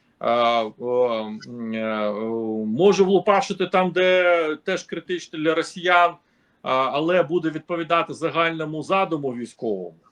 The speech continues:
А ось, і тому, е, подивимось, якщо будуть ресурси, то буде зроблено. Тут вже питання вже буде в тому числі до нового прем'єр-міністра. Чи,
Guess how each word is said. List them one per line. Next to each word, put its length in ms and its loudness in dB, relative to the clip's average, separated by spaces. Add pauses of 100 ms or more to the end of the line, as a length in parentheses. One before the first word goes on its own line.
(640)
А 120 2
ось, 340 0
і 40 -16
тому, 560 2
е, 720 0
подивимось, 640 -2
якщо 240 -4
будуть 300 -2
ресурси, 840 0
то 100 -2
буде 280 2
зроблено. 500 0
Тут 180 0
вже 100 -2
питання 480 0
вже 160 -2
буде 260 0
в 60 -4
тому 240 -4
числі 280 -6
до 100 -4
нового 300 0
прем'єр-міністра. 880 -4
Чи, 380 2